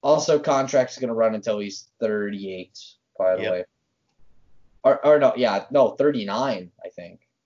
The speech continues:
Speaker 1: Because he's gonna be, 'cause he's thirty now, he's gonna be thirty-one in December. So, fun. Uh, but anyway, um, again, you players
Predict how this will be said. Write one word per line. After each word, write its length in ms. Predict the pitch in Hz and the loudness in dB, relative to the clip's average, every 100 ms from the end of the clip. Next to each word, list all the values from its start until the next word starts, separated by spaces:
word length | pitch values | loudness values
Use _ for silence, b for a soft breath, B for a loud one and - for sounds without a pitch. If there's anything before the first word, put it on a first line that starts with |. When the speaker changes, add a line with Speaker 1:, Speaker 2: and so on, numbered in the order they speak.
| _ | _
Speaker 1:
Because 360 | 101 98 98 98 | -16 -12 -12 -12
he's 260 | - 107 - | -12 -12 -10
gonna 240 | 107 104 | -10 -8
be, 320 | 101 98 95 - - | -8 -10 -10 -16 -14
'cause 80 | 113 | -10
he's 200 | 113 - | -10 -2
thirty 300 | 147 156 135 | 0 2 2
now, 240 | 127 117 | 2 2
he's 120 | 104 | 0
gonna 100 | 107 | -2
be 80 | 113 | -6
thirty-one 540 | - 123 117 110 113 101 | -4 -2 -2 0 0 -2
in 120 | 92 | -6
December. 520 | 95 101 92 90 90 _ _ _ _ _ | -8 -6 -4 -6 -10 _ _ _ _ _
So, 420 | - - 87 85 _ _ _ _ - - _ _ _ _ _ | -16 -6 -4 -6 _ _ _ _ -20 -20 _ _ _ _ _
fun. 320 | 98 98 87 - _ _ _ - | -4 -4 -6 -12 _ _ _ -2
Uh, 180 | 123 | 2
but 120 | 147 180 | 4 4
anyway, 300 | 175 90 - _ - b b - - | 4 0 -4 _ -20 b b -20 -4
um, 480 | 151 156 156 151 - _ _ _ _ _ - _ _ | 2 4 4 0 -4 _ _ _ _ _ -20 _ _
again, 400 | 160 165 165 - - _ - 220 _ _ _ _ _ | -2 4 4 4 -6 _ -20 -20 _ _ _ _ _
you 260 | - 165 - - | -16 -14 -14 -2
players 680 | - 190 214 220 214 - | 4 6 6 2 -4 -12